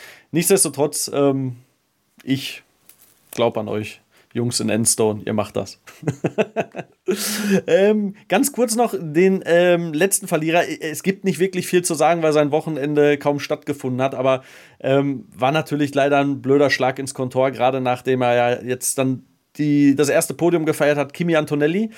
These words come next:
Ähm, in der Qualifikation mit Platz neun, das, das war schon nicht wirklich das, ähm, was man sich vorgestellt hat bei Mercedes und im Rennen dann, ja, sehr prominent Max Verstappen eben abgeräumt.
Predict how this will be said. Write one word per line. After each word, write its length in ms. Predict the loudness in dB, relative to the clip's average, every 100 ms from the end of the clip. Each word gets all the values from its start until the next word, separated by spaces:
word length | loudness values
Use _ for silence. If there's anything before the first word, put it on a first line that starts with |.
| -20 -20 -20 -8
Ähm, 360 | 0 0 0 -2
in 80 |
der 80 | -2
Qualifikation 560 | 0 -2 0 0 2 2
mit 120 | 2
Platz 240 | 0 -2
neun, 220 | 0 0 2
das, 180 | 0
das 200 | 0 -2
war 120 | 0 0
schon 180 | 0
nicht 180 | -4 -2
wirklich 400 | -2 -2 -6 -2
das, 400 | 0 2 2 0
ähm, 400 | 2 2 2 -2
was 160 | -2 -2
man 120 | -4
sich 140 | -6
vorgestellt 480 | -2 -2 0 0 0
hat 160 | 0 0
bei 100 | 0
Mercedes 600 | 0 -4 -2 0 0 0
und 120 | 0
im 120 | 0
Rennen 320 | 0 0 -2 -8 -16 -20 -20 _
dann, 380 | -2 0 0 -6 -8
ja, 240 | 0 2 2
sehr 180 | 0
prominent 520 | -2 0 0 0 -2 -2
Max 200 | -4 -2
Verstappen 460 | -4 -2 -2 -4
eben 260 | -6 -6 -4
abgeräumt. 880 | -6 -4 -2 2 2 0 -4 -10